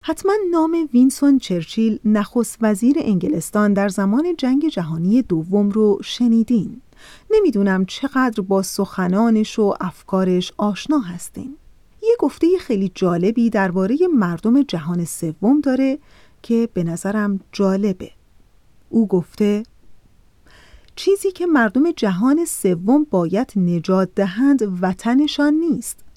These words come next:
بلکه ابتدا باید خودشان را نجات دهند، زیرا بیشتر آنها در اعماق ناآگاهی‌ها توهم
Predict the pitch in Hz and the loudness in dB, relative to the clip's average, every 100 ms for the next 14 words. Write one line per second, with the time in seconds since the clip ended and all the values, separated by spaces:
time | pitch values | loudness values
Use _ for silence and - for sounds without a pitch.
0 | _ - 202 190 214 - 190 - 185 247 | _ -2 -2 0 -2 -2 -2 -2 0 2
1 | 285 - - _ - 208 202 277 302 - | 0 -2 -20 _ 0 2 4 2 0 -6
2 | - - 349 170 - 302 180 175 170 170 | -6 0 2 2 -4 -6 -4 -2 -4 -2
3 | 180 170 - 160 156 175 185 - _ - | -4 -4 -6 -6 -4 -6 -6 -10 _ -20
4 | - 226 226 214 214 - 208 - - 262 | -2 2 4 2 0 -2 -4 -4 -2 0
5 | 240 208 202 190 226 220 214 208 208 214 | 0 0 -2 0 0 0 0 -2 -4 -6
6 | 214 196 208 311 330 294 220 185 - 185 | -4 0 0 0 0 0 2 0 -2 -4
7 | 170 175 165 156 165 147 247 320 - - | -2 -4 -4 -4 -6 -4 -4 -4 -8 -20
8 | - - - 185 180 156 - 202 202 208 | -20 -16 -8 -4 -4 -6 -4 -2 0 0